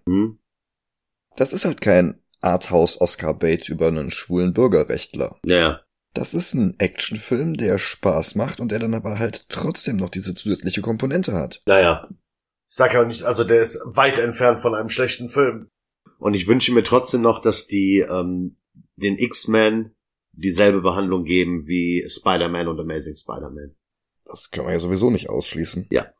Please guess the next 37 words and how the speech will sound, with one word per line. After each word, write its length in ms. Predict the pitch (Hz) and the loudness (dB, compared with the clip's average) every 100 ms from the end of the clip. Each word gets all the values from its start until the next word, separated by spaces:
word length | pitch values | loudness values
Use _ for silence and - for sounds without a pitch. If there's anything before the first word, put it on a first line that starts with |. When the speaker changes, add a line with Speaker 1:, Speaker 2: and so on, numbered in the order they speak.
| _ _ - | _ _ -2
Speaker 2:
Aber 280 | 90 85 80 | 2 4 2
ich 80 | |
glaub 160 | - 92 | 2 2
trotzdem 260 | 104 - 107 | 2 2 2
nicht, 160 | 90 | 4
dass 120 | 90 | 2
das 180 | - 85 | 2 2
so 120 | 95 | 2
ohne 240 | - 98 92 | 2 2 4
weiteres 380 | 87 - 82 - | 2 4 0 2
kommt, 320 | 101 101 - | 0 0 2
weil 100 | 78 | 4
der 120 | 80 | 6
große 240 | 82 90 | 4 2
Unterschied 400 | 87 95 104 110 | 2 2 0 0
ist 180 | - 95 | -2 0
ja, 80 | 98 | 2
bei 340 | - 85 85 | 2 4 4
Spider-Man 600 | 73 - 87 87 87 87 - | 2 4 4 4 4 2 0
hattest 340 | 101 - - 85 | -6 -4 -6 -6
du 80 | |
schon 400 | 80 - 80 73 _ - _ | -4 0 0 0 _ -20 _
eine 100 | 76 | -4
neue 200 | 80 85 | 2 2
Generation 520 | 82 80 76 76 87 - | 2 2 0 0 0 2
eingeführt. 500 | 92 104 78 73 78 | 2 2 0 -2 -4
Du 120 | 78 | -2
hattest 260 | 92 107 | 0 2
ja 80 | - | 2
bereits 380 | 82 76 78 - | 0 2 2 2
einen 100 | 80 | -2
Tom 240 | - 78 | 0 -2
Holland 320 | 78 85 76 67 | 0 0 0 -2
im 200 | 71 69 | -4 -4
M 140 | 73 | -4
C 240 | - 85 | -2 2
U. 160 | 87 - | 2 0